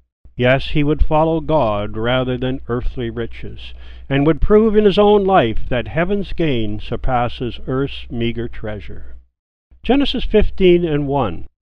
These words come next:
After these things the word of the Lord came unto Abram in a vision, saying, "Fear not, Abram, I am thy shield, and thy exceeding great reward." As we noted in last week's lesson, the little phrase,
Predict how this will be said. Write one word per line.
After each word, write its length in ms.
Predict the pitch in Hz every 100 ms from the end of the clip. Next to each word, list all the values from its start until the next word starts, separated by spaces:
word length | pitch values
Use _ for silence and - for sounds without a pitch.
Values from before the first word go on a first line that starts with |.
| _ _ _ _ -
After 320 | - 277 -
these 320 | 220 233 226 -
things 460 | 160 113 214 -
the 120 | - 123
word 240 | 185 208
of 100 | 165
the 60 | 165
Lord 480 | 165 190 120 113
came 280 | - 175 175
unto 300 | 165 156 143
Abram 500 | 143 147 127 110 110
in 120 | 120
a 60 | 120
vision, 420 | - 220 139 117
saying, 420 | - 139 131 127 - - - -
"Fear 180 | 262 294
not, 240 | 262 247
Abram, 480 | 151 143 135 160 233 - - - -
I 200 | 123 135
am 180 | 160 165
thy 160 | 180 180
shield, 600 | - 220 160 98 95 131
and 180 | 139 131
thy 200 | 135 135
exceeding 680 | 127 - - 214 202 208 202
great 340 | 147 151 156 -
reward." 600 | 135 120 117 - 113 - - - _ _ _ _ _ -
As 160 | 185
we 120 | 226 277
noted 360 | 285 196 151
in 100 | 156
last 380 | 156 175 175 -
week's 320 | 165 151 -
lesson, 560 | 156 151 - 107 101 107
the 80 | 143
little 280 | 226 240
phrase, 540 | - 202 185 165 156